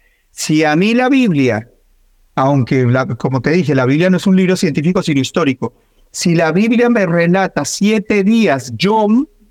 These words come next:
de su raíz hebrea, entonces yo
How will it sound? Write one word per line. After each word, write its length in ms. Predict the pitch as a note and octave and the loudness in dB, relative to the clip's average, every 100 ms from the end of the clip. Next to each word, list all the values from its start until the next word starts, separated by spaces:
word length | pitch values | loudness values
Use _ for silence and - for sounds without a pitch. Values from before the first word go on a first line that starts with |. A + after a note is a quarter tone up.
| - | -6
de 180 | D3+ D3 | -4 -2
su 280 | D3+ D3 | 0 0
raíz 340 | D3 D3+ D#3 - | 0 0 0 0
hebrea, 480 | G3+ G3 E3+ G3 - _ _ _ | 0 0 0 -2 -6 _ _ _
entonces 920 | A#3 A#3 A3 C4 A#3+ A3 B3 B3 - | 0 0 2 0 0 0 0 -2 -4
yo 560 | D3 D#3+ G#3+ G#3+ B3 | -6 0 2 2 0